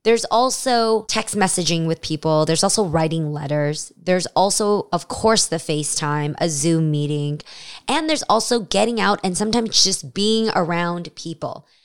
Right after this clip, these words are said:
I know that there are many areas now where you can go to a park and still socially distance and still see the company of other people. And that, for me, I know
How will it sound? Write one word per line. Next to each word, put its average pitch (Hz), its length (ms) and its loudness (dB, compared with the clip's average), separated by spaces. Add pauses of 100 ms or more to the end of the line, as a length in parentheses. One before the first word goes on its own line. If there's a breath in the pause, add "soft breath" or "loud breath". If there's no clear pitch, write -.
(140 soft breath)
I 220 80 -2
know 240 140 4
that 247 140 2
there 226 100 2
are 208 40 0
many 196 260 0
areas 175 400 2
now 156 220 2
where 156 80 2
you 180 140 -2
can 185 180 -4
go 180 100 0
to 165 80 2
a 156 60 2
park 151 340 -2
and 143 100 0
still 202 280 0
socially 165 420 2
distance 147 460 -4
and 147 100 -6
still 185 280 -6
see 170 360 -6 (300 loud breath)
the 196 80 -6
company 185 360 -2
of 160 80 -4
other 156 220 -2
people. 151 400 -6
And 165 180 -4
that, 262 340 0
for - 200 -4
me, 165 500 -2
I 202 160 2
know 185 300 0